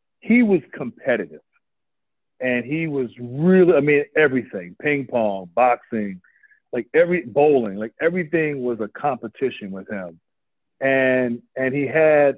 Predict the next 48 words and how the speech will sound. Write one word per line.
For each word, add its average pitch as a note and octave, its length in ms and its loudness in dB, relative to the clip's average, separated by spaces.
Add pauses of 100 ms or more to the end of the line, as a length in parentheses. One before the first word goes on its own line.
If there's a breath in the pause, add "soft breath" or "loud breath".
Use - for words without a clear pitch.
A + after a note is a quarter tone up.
(140)
an B2 240 -4
edge C3+ 260 0
about G2+ 360 0
him. F#2 320 -10 (120)
And A#2+ 140 -4
I, - 20 -2
and B2 160 -4
I B2+ 100 2
think C3+ 280 -4
that, C3+ 300 2 (680)
you B3 80 -4
know, D3 80 2
that's F3+ 200 2
in C3+ 140 -2
part D#3 300 0
what, B2+ 180 -2
what B2 240 -8
made C3 200 2
him B2 100 0
great. B2+ 280 4
He A#2 80 -4
wasn't B2+ 400 0 (120)
necessarily B2+ 720 -2
the A2 100 -4
best A#2 220 0 (160)
athlete. A#2+ 400 2
He A2+ 80 -2
wa-, B2+ 120 -2
you C#3 120 -2
know, A#2+ 160 0 (340 loud breath)
he, D#3+ 120 0
he C#3+ 180 2
didn't C#3 340 0
wow A#2+ 380 4
you B2+ 180 6
with A#2 240 2
his A2 160 2 (220)
physical B2 340 2
attributes. G#2 640 -2
So, A#2 300 2 (480)
you F#3+ 80 2
know, C#3+ 120 4
but B2+ 180 4
he, D3+ 260 2
he, D3 360 0
he D3+ 140 2
was B2+ 200 2 (260)
so F3 560 4